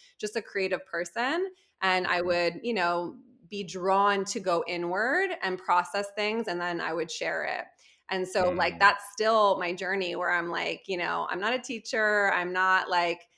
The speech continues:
Speaker 1: I'm not here to, like, show people the way. I am here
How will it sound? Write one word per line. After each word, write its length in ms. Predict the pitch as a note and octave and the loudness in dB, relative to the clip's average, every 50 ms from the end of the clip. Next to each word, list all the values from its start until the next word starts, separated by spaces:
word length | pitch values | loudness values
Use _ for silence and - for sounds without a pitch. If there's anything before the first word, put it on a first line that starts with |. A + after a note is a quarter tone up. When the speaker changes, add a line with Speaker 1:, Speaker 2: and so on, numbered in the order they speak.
| _ _ _ _ _ _ - | _ _ _ _ _ _ -6
Speaker 1:
I'm 180 | F#3 F3+ F#3 | -4 -2 0
not 320 | F#3+ F#3+ G3 G3 F#3+ - G#3 | 2 2 4 4 2 0 -2
here 280 | G3 G#3+ G3+ G3 G3 | -2 2 2 4 4
to, 100 | F#3 F#3 | 4 2
like, 240 | F3+ F#3 F3+ F3 E3+ - - | 2 2 2 2 0 -4 -10
show 380 | - - - B3 G3+ F#3+ G3 F#3+ | -12 -6 0 2 4 4 4 2
people 360 | F#3 - A#3 F#3+ G#3 G3+ G3+ | 0 -2 -6 -4 -4 -4 -2
the 100 | F3 F#3+ | 0 0
way. 580 | F3+ F3 E3+ F3 F3 F3+ F#3 G3 A3+ B3+ C#4+ C4 - | 0 2 2 2 2 2 2 2 2 2 2 0 2
I 240 | - F#3 F#3 F3+ F3+ F3+ F3+ F3+ F3+ - | 2 2 4 4 4 4 4 2 2 0
am 100 | F#3 F#3+ | -2 -4
here 400 | F#3+ F#3+ G3+ F3+ F3+ F3+ F3 | -4 -4 -4 -2 -2 -2 -4